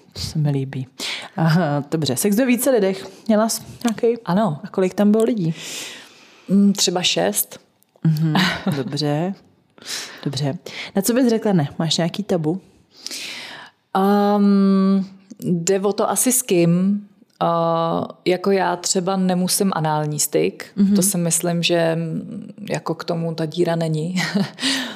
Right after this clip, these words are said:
Speaker 2: Eh, A určitě bych neřekla na nějaký tvrdší B D S M praktiky, který, který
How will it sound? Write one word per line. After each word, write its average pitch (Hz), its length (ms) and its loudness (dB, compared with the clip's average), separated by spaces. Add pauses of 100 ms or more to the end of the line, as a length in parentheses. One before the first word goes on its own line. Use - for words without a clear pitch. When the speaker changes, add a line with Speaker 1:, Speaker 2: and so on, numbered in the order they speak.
(380)
Speaker 2:
Eh, 165 680 0 (280)
A 175 260 0 (280)
určitě 185 480 -2
bych 180 260 -2
neřekla 175 440 2
na 175 100 -2
nějaký 175 540 -2
tvrdší 165 540 -2
B 160 180 -2
D 165 160 2
S 160 200 0
M 165 580 -2
praktiky, 156 680 -2 (680)
který, 151 540 -2
který 151 460 -6